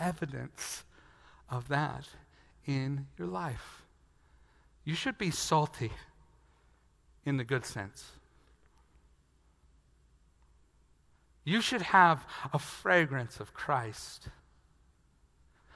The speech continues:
So what I'm gonna invite us to do then is to begin to assess.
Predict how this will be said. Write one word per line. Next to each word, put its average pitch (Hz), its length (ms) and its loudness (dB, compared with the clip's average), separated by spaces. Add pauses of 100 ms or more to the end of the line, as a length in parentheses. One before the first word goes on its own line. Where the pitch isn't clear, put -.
(100)
So - 160 8
what 226 160 12
I'm 320 140 12
gonna 247 220 10
invite 180 540 8
us 170 280 6
to - 160 0
do 165 320 4
then 123 480 -6 (1300)
is 165 180 2
to 170 100 2
begin 185 540 2
to 156 520 0
assess. - 840 -2